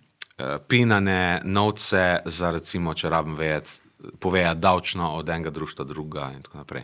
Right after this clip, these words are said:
Take stvari. Eh, pa posebej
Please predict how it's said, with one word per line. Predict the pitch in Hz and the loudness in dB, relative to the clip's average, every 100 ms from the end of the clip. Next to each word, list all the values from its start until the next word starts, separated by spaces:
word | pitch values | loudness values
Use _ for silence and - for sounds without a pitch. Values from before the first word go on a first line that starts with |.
| - - - - | -14 -20 -20 -20
Take | - 82 - | -6 -4 -2
stvari. | - 131 131 127 - - - - | 0 4 4 2 -6 -20 -20 -4
Eh, | 92 92 92 | 2 4 2
pa | - 110 107 | 4 6 6
posebej | - 98 - 135 131 117 | 4 -2 6 6 6 2